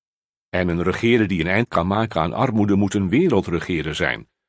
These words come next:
want extreme armoede is vaak het gevolg van internationale ongelijkheid.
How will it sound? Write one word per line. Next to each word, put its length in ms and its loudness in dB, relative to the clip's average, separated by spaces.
want 300 -6
extreme 640 0
armoede 460 2
is 180 0
vaak 220 -6
het 120 -10
gevolg 400 0
van 200 0
internationale 920 -2
ongelijkheid. 920 -8